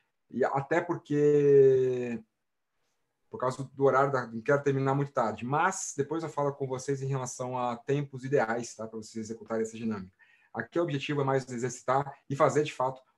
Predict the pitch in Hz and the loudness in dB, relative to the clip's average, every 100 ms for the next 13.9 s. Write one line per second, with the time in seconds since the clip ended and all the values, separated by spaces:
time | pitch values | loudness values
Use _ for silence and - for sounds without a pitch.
0 | _ 113 113 107 104 101 _ 92 104 104 | _ -6 -4 -4 -8 -10 _ -18 -14 -10
1 | 101 101 101 98 98 117 110 135 151 127 | -10 -10 -10 -12 -12 -12 -2 0 0 -2
2 | 135 139 165 156 147 143 135 135 135 135 | -4 -2 -4 -2 -2 -2 -4 -2 -6 -4
3 | 135 123 - 123 - 131 123 123 127 110 | -4 -6 -6 -6 -6 -10 -8 -10 -4 0
4 | 131 135 - _ 117 120 135 135 135 139 | 0 -2 -18 _ -6 0 2 2 0 -2
5 | 139 135 104 92 _ _ _ _ _ _ | 0 0 -2 -8 _ _ _ _ _ _
6 | _ _ _ _ - 113 120 117 117 113 | _ _ _ _ -2 0 2 2 2 2
7 | 113 - - 143 135 - - 120 143 160 | 0 -6 0 2 2 -2 -12 0 2 2
8 | 151 131 147 147 - 143 - 175 170 151 | -2 -2 -2 -2 -4 -8 -2 -4 -2 -8
9 | - - - _ _ _ _ _ _ _ | -10 -12 -20 _ _ _ _ _ _ _
10 | _ _ _ _ _ _ _ _ _ _ | _ _ _ _ _ _ _ _ _ _
11 | _ _ _ _ _ _ _ - - 104 | _ _ _ _ _ _ _ -20 -10 -8
12 | 98 - _ _ _ _ _ _ _ _ | -8 -12 _ _ _ _ _ _ _ _
13 | _ _ _ _ _ 135 127 117 | _ _ _ _ _ -4 -2 -4